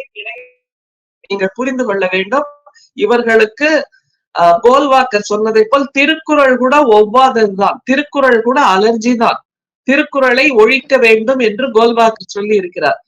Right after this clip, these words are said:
திருக்குறள் என்ற ஒரு பெ-, மிகப்பெரிய இலக்கியம் இருப்பதால் தான் அவர்கள் நம்முடைய வேதங்களை ஏற்றுக்கொள்ள மாட்டேன் என்கிறார்கள் அப்படின்னு கோல்வாக்கர் எழுதியிருக்கார். அதனால உலகெங்கும் போய் திருக்குறளை சொல்றார் நம்முடைய பிரதமர் என்கின்ற அந்த பொய் வா-, வார்த்தையெல்லாம் நாம காதுல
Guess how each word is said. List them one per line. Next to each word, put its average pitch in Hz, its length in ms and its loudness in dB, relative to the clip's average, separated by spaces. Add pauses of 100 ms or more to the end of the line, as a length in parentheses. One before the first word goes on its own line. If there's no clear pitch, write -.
(140)
திருக்குறள் 285 520 0
என்ற 233 280 0
ஒரு 202 220 2
பெ-, 175 260 -2
மிகப்பெரிய 233 540 -2
இலக்கியம் 240 500 0
இருப்பதால் 233 460 0
தான் 240 200 0
அவர்கள் 220 440 -2
நம்முடைய 226 460 -2
வேதங்களை 254 640 0
ஏற்றுக்கொள்ள 247 560 -2
மாட்டேன் 196 400 -4
என்கிறார்கள் 175 600 -4 (280)
அப்படின்னு 269 580 -2
கோல்வாக்கர் 226 520 0
எழுதியிருக்கார். 196 580 -2 (280)
அதனால 214 360 0 (320)
உலகெங்கும் 262 680 -2
போய் 262 200 2 (160)
திருக்குறளை 262 460 -4
சொல்றார் 220 380 -2
நம்முடைய 202 320 -6
பிரதமர் 233 420 -4
என்கின்ற 208 440 -2
அந்த 190 260 0 (440)
பொய் 277 200 2 (160)
வா-, 185 240 2
வார்த்தையெல்லாம் 214 680 0
நாம 185 300 -4
காதுல 226 360 0